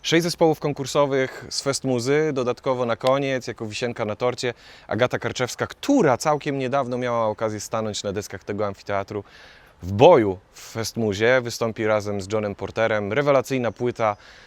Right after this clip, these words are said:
Posłuchajcie, jeśli nie znacie, jeśli znacie, no to wiemy, że tu będziecie. Zapraszamy Was bardzo serdecznie, a jeśli myślicie o innych koncertach, które będą odbywały się przez całe lato, to za mną macie plakat,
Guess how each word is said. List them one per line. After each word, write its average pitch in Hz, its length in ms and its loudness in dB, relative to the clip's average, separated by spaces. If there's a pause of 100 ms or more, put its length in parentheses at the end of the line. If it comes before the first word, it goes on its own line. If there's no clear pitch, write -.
(300)
Posłuchajcie, 131 680 2
jeśli 143 260 -2
nie 156 160 0
znacie, 151 340 0
jeśli 127 300 -2
znacie, 120 440 2
no 127 100 0
to 127 120 -8
wiemy, 117 260 0
że 101 120 -4
tu 104 120 -6
będziecie. 92 460 -4
Zapraszamy 95 460 -6
Was 92 140 -6
bardzo 92 240 -4
serdecznie, 107 560 -4
a 117 80 -2
jeśli 123 300 0
myślicie 123 460 -4
o 107 180 0 (400)
innych 156 260 2
koncertach, 107 460 -4
które 107 220 -6
będą 104 280 -4
odbywały 98 400 -4
się 98 120 -10
przez - 200 -10
całe 107 200 -2
lato, 98 280 -2 (320)
to 147 80 -2
za 170 120 0
mną 147 160 2
macie 135 220 0
plakat, 123 440 2